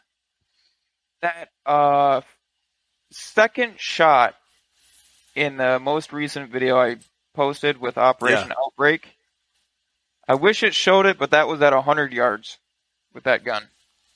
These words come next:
Speaker 2: Oh. Oh, you couldn't see it on the video?
Speaker 1: No, you can't. It won't show you the distance on the video.
Speaker 2: Oh, I gotcha. But you can see it in the video?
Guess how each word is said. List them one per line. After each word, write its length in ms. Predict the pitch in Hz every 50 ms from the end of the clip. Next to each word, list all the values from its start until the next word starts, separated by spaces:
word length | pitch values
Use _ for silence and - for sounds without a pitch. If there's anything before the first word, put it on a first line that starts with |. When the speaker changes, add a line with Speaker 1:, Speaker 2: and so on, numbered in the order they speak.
| _ _ -
Speaker 2:
Oh. 300 | 110 107 110 113 110 - - - _ _ _ _ _ _ _ _ _ _ _ _ _ _ _ _ _ _ _ _ _ _ _ _ _ _ _ _ _ -
Oh, 100 | 117 123
you 120 | 120 120
couldn't 220 | - 143 139 120
see 180 | 107 - - 139
it 80 | 131 123
on 120 | 120 117
the 80 | 113 101
video? 360 | 117 120 120 123 123 123 - _ _ _ _ _ _ _ _ _ _ _ _ _
Speaker 1:
No, 200 | - 160 160 156
you 160 | 143 139 165 -
can't. 340 | - 190 170 156 143 - -
It 100 | - 160
won't 260 | 151 156 160 151 -
show 220 | - - 156 147 143
you 140 | 135 135 123
the 100 | 123 120
distance 400 | 113 117 113 - - 123 - -
on 120 | 120 120
the 60 | 120
video. 340 | 113 123 123 123 123 131 131 _ _ _ _ _ _ _ _ _ _ - - -
Speaker 2:
Oh, 100 | 139 143 127
I 100 | 123 127
gotcha. 300 | 123 117 113 104 - 127
But 140 | - 139 139
you 100 | 147 147
can 120 | 143 123 104
see 200 | - - 139 139
it 80 | 131
in 100 | 131 127
the 100 | 127 120
video? 340 | 110 123 127 156 175 190